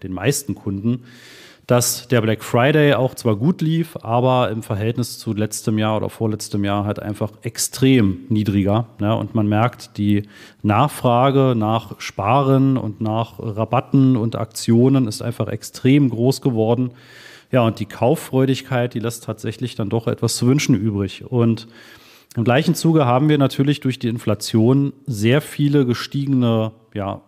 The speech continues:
Lebensmittelpreise, Personalkosten, Beschaffungskosten und ja, so wird das jetzt am Markt im Prinzip Schritt für Schritt natürlich auch durchgesetzt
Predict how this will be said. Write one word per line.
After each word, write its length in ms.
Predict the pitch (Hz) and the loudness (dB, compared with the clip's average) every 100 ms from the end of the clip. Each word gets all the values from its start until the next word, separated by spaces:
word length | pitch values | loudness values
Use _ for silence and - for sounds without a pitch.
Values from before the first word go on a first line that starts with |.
| _ | _
Lebensmittelpreise, 1300 | 123 143 156 - 123 123 - 113 107 110 110 107 107 - - - - - | 0 2 2 0 0 0 -2 -4 -2 -2 -2 -2 -4 -12 -20 -20 -20 -4
Personalkosten, 1300 | 127 120 110 110 123 - 123 117 - - 113 110 107 | -2 0 0 0 0 -2 -4 -4 -6 -6 -4 -2 -2
Beschaffungskosten 1300 | 139 - 113 120 117 - 110 104 - - 104 107 | -2 -2 -2 -2 -4 -6 -6 -6 -8 -4 -4 -4
und 520 | - 110 113 110 - - - - - _ | -4 -2 0 0 -6 -20 -20 -20 -20 _
ja, 160 | 170 143 | 0 2
so 180 | 107 104 | 2 2
wird 340 | 127 156 - 131 | 2 0 -2 0
das 260 | 147 - | 0 0
jetzt 260 | 151 156 - | -2 -2 -8
am 140 | 117 | -6
Markt 500 | 110 107 147 - - | -2 -2 -2 -4 -14
im 120 | - 123 | -8 -6
Prinzip 580 | - 117 - 135 - - | -4 -6 -2 -4 -4 -20
Schritt 280 | - 135 139 | -4 -2 -2
für 140 | - | -2
Schritt 280 | 113 143 143 | -2 0 0
natürlich 360 | 127 - 120 110 | -2 0 -2 -2
auch 140 | 95 | -4
durchgesetzt 720 | 110 135 - 147 175 - - | -2 -2 0 0 0 -2 -12